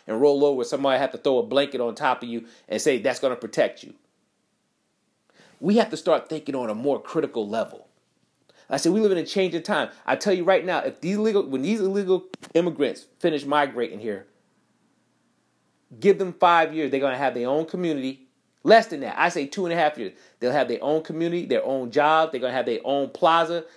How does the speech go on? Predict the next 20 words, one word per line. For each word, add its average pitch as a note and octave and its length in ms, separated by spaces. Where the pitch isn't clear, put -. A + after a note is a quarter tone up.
and G#2+ 160
black D3+ 240
people - 180
still D#3 280
won't C#3+ 180
have C3+ 180
nothing. - 360
I D#3+ 140
live F3 140
in D#3+ 60
Columbia, E3+ 280
South E3 240
Carolina. D#3+ 220
I - 20
don't D#3+ 80
see D#3+ 100
a B2 80
black-owned D3 640
plaza C#3+ 420
yet C3 360